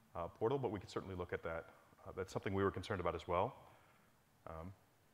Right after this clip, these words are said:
but I guess part of what Christoph talked about in the introduction is right now, if you have, uh, a single point of presence that you can announce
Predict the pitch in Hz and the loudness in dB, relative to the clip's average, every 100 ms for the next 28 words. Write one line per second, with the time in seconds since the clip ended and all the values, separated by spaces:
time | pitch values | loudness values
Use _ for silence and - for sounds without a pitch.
0 | - 101 101 - - - 95 98 110 - | 0 0 0 -18 -16 -8 -2 2 0 -2
1 | - - - - - - _ _ - 131 | -16 -20 -20 -20 -20 -20 _ _ 12 12
2 | 120 104 - 123 - 92 - - - 110 | 12 10 8 4 10 10 10 -6 4 6
3 | 107 101 98 - _ _ - 85 85 92 | 8 6 6 -4 _ _ -6 -2 -2 -2
4 | - 98 98 98 95 92 - 110 - 101 | 4 4 6 6 6 2 -6 -4 2 6
5 | 98 90 90 - - - - - _ - | 8 8 6 -4 -14 -20 -20 -20 _ -2
6 | 90 85 - 104 - 120 101 117 104 98 | 4 4 4 2 6 8 8 6 8 8
7 | 95 95 - - - - - - - - | 8 4 -2 -12 -20 -20 -20 -20 -20 -2
8 | - 165 101 101 90 92 95 - | 4 4 4 2 4 2 2 -2